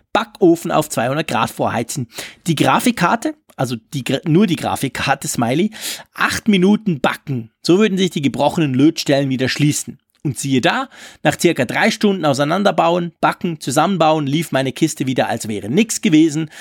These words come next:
Und er schließt dann daraus, Apple und Backofen verstehen sich scheinbar gut.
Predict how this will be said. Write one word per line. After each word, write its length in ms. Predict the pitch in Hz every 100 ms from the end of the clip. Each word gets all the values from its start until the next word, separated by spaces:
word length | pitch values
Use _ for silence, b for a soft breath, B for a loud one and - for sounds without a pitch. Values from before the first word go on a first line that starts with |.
| B B B
Und 160 | 165 127
er 120 | 147
schließt 280 | - 180 -
dann 140 | 160
daraus, 400 | 151 139 147 143
Apple 360 | - 151 175 165
und 120 | 139
Backofen 500 | 123 - 165 - 151
verstehen 400 | 147 - 117 113
sich 160 | 151
scheinbar 360 | - 98 117 139
gut. 440 | 143 170 - -